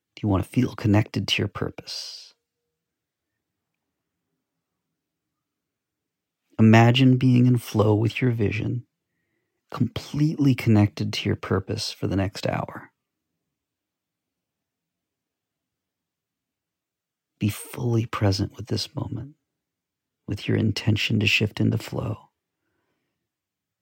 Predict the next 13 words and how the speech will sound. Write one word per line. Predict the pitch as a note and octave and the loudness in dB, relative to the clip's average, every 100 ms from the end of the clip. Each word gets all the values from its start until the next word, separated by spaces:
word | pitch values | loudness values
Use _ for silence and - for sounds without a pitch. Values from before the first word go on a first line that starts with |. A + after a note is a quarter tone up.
| _ | _
Keep | - - | -6 -4
seeing | - - - G#2 G2+ G2+ | -4 -6 0 4 6 4
yourself | G2+ G2+ - G#2 - | 2 0 -4 -4 -4
being | A2+ G2+ G#2 - - | -2 0 -2 -6 -4
fully | A#2 A#2 A2 | 0 2 4
involved | G#2+ G#2 G2+ G2+ G2+ G2+ G#2+ A2+ | 4 4 6 6 6 4 2 0
in | - | 2
the | G#2 | 2
flow | G2 - G#2+ | 0 0 0
of | G#2 A2+ | 2 0
your | A2 | -2
chosen | - G#2+ G#2 G#2 G#2+ | 0 2 2 2 2
activity. | A2 - A#2+ G#2+ F2 G#2+ A#2+ | 2 -2 -4 -4 -4 -4 -6